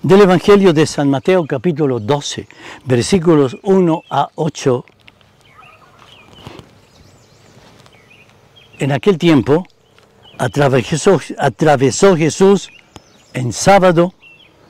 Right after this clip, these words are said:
un sembrado. Los discípulos que tenían hambre empezaron a arrancar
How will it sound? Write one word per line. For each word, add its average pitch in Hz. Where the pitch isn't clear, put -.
un 196
sembrado. 131
Los 139
discípulos 196
que 170
tenían 208
hambre 196
empezaron 196
a 170
arrancar 160